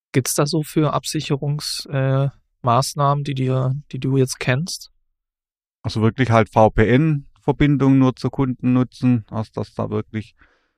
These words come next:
Speaker 2: die auch authentifiziert sind, dass ich da mich anmelden muss, dass nicht jeder da die V-P-N-Verbindung aufmachen kann.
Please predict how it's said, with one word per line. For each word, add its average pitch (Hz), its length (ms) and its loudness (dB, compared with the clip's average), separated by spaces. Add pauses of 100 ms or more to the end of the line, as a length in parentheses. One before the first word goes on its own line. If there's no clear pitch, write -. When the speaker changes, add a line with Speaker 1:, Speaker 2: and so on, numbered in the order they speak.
(220)
Speaker 2:
die 123 100 0
auch 117 200 2
authentifiziert 113 800 -4
sind, 131 360 0
dass - 360 -8 (640)
ich 120 140 -6
da 117 120 2
mich 110 180 0
anmelden 127 460 4
muss, 123 380 2 (440)
dass 107 240 -6
nicht 110 160 -8
jeder 113 260 -2
da 104 160 0
die 98 120 -8
V-P-N-Verbindung 113 880 -4
aufmachen 117 580 -4
kann. 110 280 -4